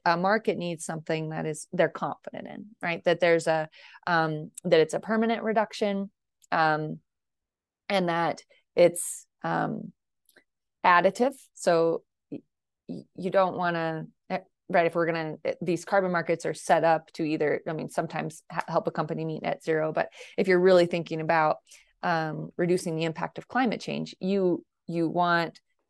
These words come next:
um, there to be less carbon in the atmosphere, right? And so that's why sequestration is hard. It's because, um, we're uncertain around the, um, if it's truly additive, right? Or if we're just putting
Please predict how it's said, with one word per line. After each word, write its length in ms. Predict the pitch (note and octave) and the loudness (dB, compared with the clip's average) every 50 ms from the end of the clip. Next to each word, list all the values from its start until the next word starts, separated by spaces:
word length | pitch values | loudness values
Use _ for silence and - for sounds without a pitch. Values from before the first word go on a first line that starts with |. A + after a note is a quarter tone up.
| _ _ _ _ | _ _ _ _
um, 240 | F3+ E3 D#3+ D#3+ D#3+ | -4 -4 -2 -4 2
there 180 | D#3+ F3+ F3 F3 | 6 6 8 8
to 60 | F3 | 8
be 120 | E3+ E3+ | 6 6
less 320 | E3 E3+ F3 F3 - - - | 6 4 4 2 0 -4 -6
carbon 340 | - - E3+ D#3+ D#3 D#3+ D#3 | -4 -2 -2 0 0 -2 -4
in 120 | D#3 D3+ | -4 -6
the 100 | D3+ D#3 | -6 -4
atmosphere, 520 | D#3+ - - - - - - - - - | -4 -6 -6 -8 -12 -12 -10 -10 -10 -10
right? 320 | - - - F3 F3 - - _ | -8 -4 -2 -2 -2 -4 -6 _
And 100 | F3+ E3 | -8 -2
so 200 | - F#3 F3 E3+ F3 - | 0 0 0 0 -2 0
that's 280 | F3+ F#3+ D4 D4+ - | 2 2 2 2 0
why 100 | - G3+ | -2 -4
sequestration 600 | G3 - F#3+ F#3 F3 D#3+ - - D3+ - - D3 | -2 -4 -6 -6 -6 -8 -6 -6 -8 -8 -8 -10
is 140 | D#3+ D#3+ - | -12 -12 -10
hard. 320 | - - - - - - _ - - - - _ _ | -8 -8 -6 -6 -8 -10 _ -20 -20 -20 -20 _ _
It's 80 | _ _ | _ _
because, 360 | F#3+ F3+ G#3+ F#3 F#3 - - _ _ _ _ | -2 2 2 2 2 0 -10 _ _ _ _
um, 280 | - F3 E3 D#3+ D#3+ D#3+ - _ | 0 2 2 0 -2 -6 -6 _
we're 200 | F3 F3 - - | 2 2 2 4
uncertain 640 | - G#3 G3 F#3+ - - - F#3 - - D3+ D3+ D#3 - - | 2 0 2 0 0 2 2 2 2 0 -6 -8 -10 -8 -4
around 560 | D#3+ D#3+ D#3+ E3 D#3+ D#3 D#3+ D#3+ D#3 D#3 - - - | -2 0 0 0 0 0 -2 -2 -4 -6 -8 -10 -4
the, 440 | D3+ E3 D#3+ D#3 D#3 D#3 D#3 D#3 - - - - | 0 0 0 2 0 -2 -2 -4 -4 -6 -6 -6
um, 460 | E3 D#3 D3+ D3+ D3 D3+ D3+ D#3+ D#3 - _ _ _ _ _ _ - | -6 -4 -4 -6 -8 -8 -10 -12 -12 -16 _ _ _ _ _ _ -2
if 120 | G#3 - | -2 -2
it's 120 | F#3 - - - - - | -2 -4 -4 -4 -4 0
truly 300 | - A#3 G#3+ G#3 G#3+ G#3+ | 2 2 4 4 4 4
additive, 480 | G3+ F3 E3 F3 E3+ D#3 - G#3 C4 C#4+ _ _ _ | 4 2 2 0 -2 -4 -2 -6 -6 -6 _ _ _
right? 200 | - G3 - - | 2 2 2 2
Or 160 | - E3 D#3 D#3+ | 4 4 6 6
if 180 | E3 E3+ - | 6 4 2
we're 140 | - E3 E3 | 0 -2 0
just 240 | D#3 E3+ D#3 - - | 0 -2 -4 -2 -2
putting 340 | - F3 E3 E3 D#3 D#3 | 0 0 0 0 -2 -4